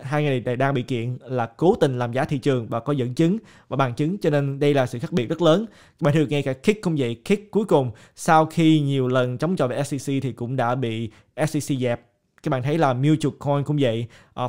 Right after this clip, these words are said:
Floyd Mayweather, một trong những cái nhà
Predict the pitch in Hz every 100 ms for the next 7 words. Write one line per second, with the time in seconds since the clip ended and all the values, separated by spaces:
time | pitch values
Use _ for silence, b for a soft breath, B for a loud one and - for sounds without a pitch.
0 | - 156 170 165 160 156 139 131 123 120
1 | 107 147 143 143 131 120 127 151 165 175
2 | 160 - _ _ _ 143 131 123